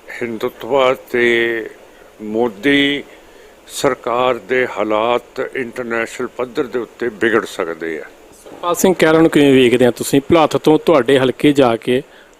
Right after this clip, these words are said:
Speaker 2: ਲੜਾਈ ਲੜ ਰਹੇ ਆ।
Speaker 1: ਹੁਣ ਜੇ ਕੱਲ੍ਹ ਨੂੰ ਮੋਦੀ ਸਾਹਿਬ ਆ ਜਾਣ, ਮੈਂ ਕੀ ਕਰੂੰਗਾ? ਮੈਂ ਤਾਂ ਲੜੂੰਗਾ ਹੀ। ਹੁਣ ਇੰਦਰਾ, ਇਹ ਸੋਨੀਆ ਗਾਂਧੀ ਆ ਜੇ,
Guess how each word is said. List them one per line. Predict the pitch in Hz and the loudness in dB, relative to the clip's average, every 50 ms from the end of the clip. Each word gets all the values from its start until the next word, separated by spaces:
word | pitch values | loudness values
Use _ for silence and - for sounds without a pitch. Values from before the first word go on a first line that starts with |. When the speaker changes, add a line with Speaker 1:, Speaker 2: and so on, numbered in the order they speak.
| _ _ - | _ _ -4
Speaker 2:
ਲੜਾਈ | 151 131 127 127 123 | 0 2 4 4 4
ਲੜ | 120 123 113 117 | 4 2 2 0
ਰਹੇ | 120 123 120 | -4 -8 -10
ਆ। | 117 - - _ _ _ _ _ _ _ _ _ _ _ _ _ _ - | -14 -18 -20 _ _ _ _ _ _ _ _ _ _ _ _ _ _ -20
Speaker 1:
ਹੁਣ | - - - 139 156 165 165 170 | -18 -16 -12 -10 -8 -8 -6 -2
ਜੇ | - - | -4 -4
ਕੱਲ੍ਹ | - - 165 170 180 | -2 0 -2 0 -2
ਨੂੰ | 185 185 | -2 -2
ਮੋਦੀ | 165 147 151 123 165 160 | -2 -2 -2 -2 -2 -4
ਸਾਹਿਬ | 151 - 170 170 160 | -2 0 -2 0 0
ਆ | 165 160 | 0 0
ਜਾਣ, | 160 151 170 170 | 0 -2 -4 -6
ਮੈਂ | 165 143 127 135 147 | -4 -4 -4 -6 -6
ਕੀ | 147 - 160 156 | -8 -8 -10 -8
ਕਰੂੰਗਾ? | - 165 160 160 151 160 | -6 -6 -8 -6 -6 -8
ਮੈਂ | 156 151 147 147 | -8 -8 -6 -6
ਤਾਂ | 147 165 | -4 -2
ਲੜੂੰਗਾ | 151 135 131 131 147 156 156 147 139 | -2 -2 -2 -2 -2 -4 -2 -2 0
ਹੀ। | 135 143 156 160 143 - - | 0 -2 -2 -6 -10 -12 -12
ਹੁਣ | 107 131 - | -12 -8 -6
ਇੰਦਰਾ, | 135 131 135 131 143 151 147 135 160 139 | -6 -6 -2 -2 0 0 0 -2 -2 0
ਇਹ | 139 139 135 139 135 117 | 0 2 2 2 2 0
ਸੋਨੀਆ | - - - - 131 131 139 143 147 156 | -2 -6 -6 -6 -4 -4 -2 -4 -4 -2
ਗਾਂਧੀ | 151 151 147 147 147 151 143 | -2 -4 -4 -4 -4 -2 0
ਆ | 147 143 139 | 0 0 0
ਜੇ, | 120 147 147 139 | 0 0 -2 -2